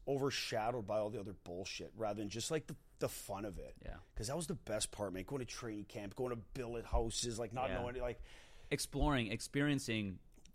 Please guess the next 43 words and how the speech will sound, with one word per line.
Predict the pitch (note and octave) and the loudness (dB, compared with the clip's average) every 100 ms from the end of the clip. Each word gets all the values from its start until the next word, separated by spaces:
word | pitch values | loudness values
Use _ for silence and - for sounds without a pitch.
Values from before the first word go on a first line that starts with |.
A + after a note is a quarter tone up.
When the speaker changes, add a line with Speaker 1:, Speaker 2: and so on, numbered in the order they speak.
| - | 0
Speaker 2:
the | B2 | 4
unknown. | - A2 A2+ A2 | 6 8 8 8
Speaker 1:
Yes, | F#2+ F2+ - - - | 4 0 0 4 4
yes. | G#2 A2+ A2 G2+ F2+ - | 4 2 4 4 4 6
I | C3 | 6
mean, | C3+ C3+ | 6 6
again, | B2+ A2 C3+ C3 B2 | 4 6 8 8 8
times | - B2 A#2+ | 4 2 2
have | A2 | 0
changed. | - C3 A#2 A2+ A#2 | -2 0 0 0 0
I | |
mean, | A#2+ | 0
our | B2+ | 0
training | - C3+ B2 | 0 0 0
camp | C3+ B2 | 2 2
was | A#2+ | 2
probably | - B2+ A#2 | 2 4 4
a | |
lot | A#2+ G#2+ | 4 2
different | A#2+ - A2+ | 0 0 0
than | A#2+ | 2
it | A2 | 0
is | G#2+ F#2+ | -2 0
now. | B2 B2 G2 F#2 F#2+ | 2 4 2 0 -4
Speaker 2:
Yes. | - - - - - - - - | -6 -6 -8 -12 -14 -16 -12 -4
Speaker 1:
Um, | G#2+ F#2+ F2+ F2+ F2+ F2 F2+ F2+ | 0 2 0 -2 -2 -4 -6 -4
but, | G#2 G2 F#2 - | 2 2 2 0
uh, | G2 F2+ F2+ F2 F2 | 2 2 2 0 0
yeah, | G2 E2 | 0 0
I | E2+ | 0
mean, | F2 F2+ F2+ E2 | -2 -2 -4 -6
listen, | F#2 F#2 - F2+ | -6 -4 -2 -4
uh, | F2 - - | -4 -8 -4
you | G#2+ | -2
know, | F2 - - - | -2 -8 -8 0
everybody | B2 A#2+ A2+ | 2 4 2
has | G2 G2+ F2+ | 2 -2 -4
the | |
path. | - - E2+ B1 D2 G2+ | -8 -8 -8 -8 -8 -6
And | |
that's, | A2+ A2+ - | -2 -2 -4
Speaker 2:
Yeah. | - | -4
Speaker 1:
again, | G#2+ G2 G#2+ G2 F#2+ | -4 0 2 2 0